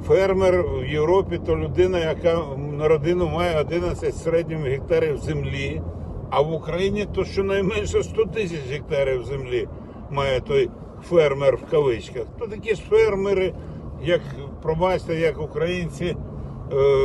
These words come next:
якісь, е, заможні люди. Е, маючи такі колосальні природні багатства, ми не маємо вре-, врешті-решт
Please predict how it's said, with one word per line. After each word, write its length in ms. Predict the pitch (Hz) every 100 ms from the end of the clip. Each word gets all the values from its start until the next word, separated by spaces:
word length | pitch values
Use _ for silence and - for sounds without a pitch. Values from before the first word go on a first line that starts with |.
| 127 113 - - - 139
якісь, 540 | 139 - 165 139 143
е, 460 | 160 143 143 139 131
заможні 540 | 117 170 170 156 123 175
люди. 440 | 165 127 110 104 - - - - - - -
Е, 200 | 123 127
маючи 520 | 135 170 160 139 165
такі 300 | 170 165 160
колосальні 840 | 151 160 151 - 170 151 147 139 - - - - - -
природні 540 | 147 165 170 143 156
багатства, 720 | 139 156 180 196 - 196 190
ми 300 | 147 160 170
не 180 | 147 151
маємо 560 | 160 165 160 156 156 131 - -
вре-, 360 | 131 151 180 151
врешті-решт 800 | 156 165 - 156 160 165 123